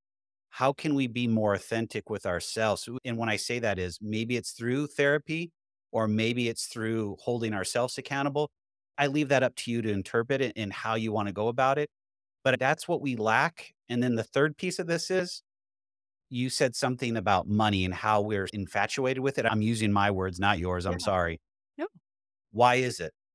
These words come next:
Speaker 1: Why are we so money hungry, and why are we so driven to make the almighty dollar?
Speaker 2: America, we're all, like, mutts at the end of the day. Most of us are
Speaker 1: Yeah.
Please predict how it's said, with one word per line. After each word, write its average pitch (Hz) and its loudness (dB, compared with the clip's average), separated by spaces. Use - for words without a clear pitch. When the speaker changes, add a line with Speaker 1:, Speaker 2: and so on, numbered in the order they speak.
Speaker 1:
Why 107 4
are 117 4
we 113 -2
so 101 0
money 101 -2
hungry, 92 -4
and 92 -4
why 95 2
are 95 0
we 95 0
so 90 -2
driven 85 -2
to - -12
make 87 -4
the 92 -4
almighty 87 -2
dollar? 76 -2
Speaker 2:
America, 233 2
we're 233 0
all, 190 4
like, 143 -8
mutts 165 -6
at 156 -12
the - -8
end - -8
of - -10
the - -14
day. - -4
Most 269 4
of 208 0
us 196 2
are 147 0
Speaker 1:
Yeah. 147 -2